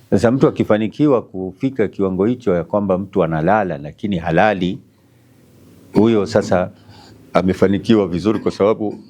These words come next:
maisha yake yanakuwa ni, yani na, ni kupumzisha mwili tu, lakini haingii kwenye ulimwengu huo wa usingizi mzito. Sasa mtu anapolala, hiyo ndio sehemu ambayo ni bo-,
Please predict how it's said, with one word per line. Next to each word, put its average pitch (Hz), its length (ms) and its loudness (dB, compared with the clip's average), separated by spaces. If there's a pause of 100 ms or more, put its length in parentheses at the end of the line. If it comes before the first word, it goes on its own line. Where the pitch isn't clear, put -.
(200)
maisha 95 380 0
yake 110 220 -2
yanakuwa 85 340 -4
ni, 92 220 -4
yani 120 200 0
na, 117 140 0
ni 113 220 -4
kupumzisha 120 800 -4
mwili 110 380 -2
tu, 95 160 -8
lakini 123 520 -2 (340)
haingii 90 400 -2
kwenye 82 240 -2
ulimwengu 78 520 -4
huo 85 320 -2 (340)
wa 73 140 -2
usingizi 80 760 0
mzito. 80 720 -2 (1200)
Sasa 95 440 0 (480)
mtu 110 200 2
anapolala, 107 680 0
hiyo 110 200 -4
ndio 82 340 -6 (180)
sehemu 95 400 -2
ambayo 78 260 0
ni 73 100 -8
bo-, 92 280 0